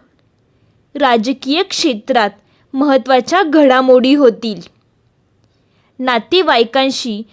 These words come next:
जेवढ्यास तेवढा संवाद ठेवा. भावंडांशी मतभेद होणार नाही याची काळजी घ्या. आहार सांभाळा.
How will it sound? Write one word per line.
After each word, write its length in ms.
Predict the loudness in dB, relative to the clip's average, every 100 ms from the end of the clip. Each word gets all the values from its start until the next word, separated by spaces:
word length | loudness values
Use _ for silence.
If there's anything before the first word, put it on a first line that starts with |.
| _ -14 -4
जेवढ्यास 580 | 0 0 2 0 -2 -4
तेवढा 360 | -4 0 0
संवाद 500 | 0 0 0 2 -2
ठेवा. 380 | -2 -6 -2 -4 -6 _ _ _ _ _ _ _ _ _ _
भावंडांशी 1040 | -2 2 2 2 0 0 0 -2 -6 -8 -10 _ _ -6
मतभेद 600 | -2 0 0 2 0 0
होणार 420 | 0 2 2 0
नाही 400 | -2 -4 -6 -10 _ _ _ _ -2
याची 420 | -2 -2 0 0 0 0
काळजी 420 | 2 2 0 0
घ्या. 260 | 2 0 -2 _ _ _ _ _ _ _ _ _ _ _ _ _ _ _ _ _ -4
आहार 320 | -2 2 0
सांभाळा. 640 | 0 0 0 0 -2 -4